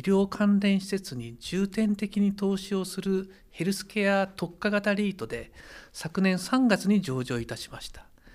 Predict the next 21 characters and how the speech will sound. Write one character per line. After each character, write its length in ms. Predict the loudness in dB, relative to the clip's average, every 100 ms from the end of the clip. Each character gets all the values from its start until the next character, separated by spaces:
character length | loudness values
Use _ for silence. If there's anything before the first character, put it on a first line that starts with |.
| -20 -20 -20 -20 -20 _
日 100 | 0
本 220 | 4 6
が 100 | 4
本 320 | 0 2 2
格 280 | 4 0 0
的 240 | -2 0 0
な 100 | 0
高 320 | 2 2 4
齢 220 | 4 4
者 140 | 0
社 160 | -4 -2
会 240 | 0 -2
を 60 | -2
迎 260 | -4 -2 0
え 40 |
る 100 | 0
に 100 | -4
あ 60 | -8
た 120 | -12
っ 40 |
て、 420 | -14 -12 -10 -10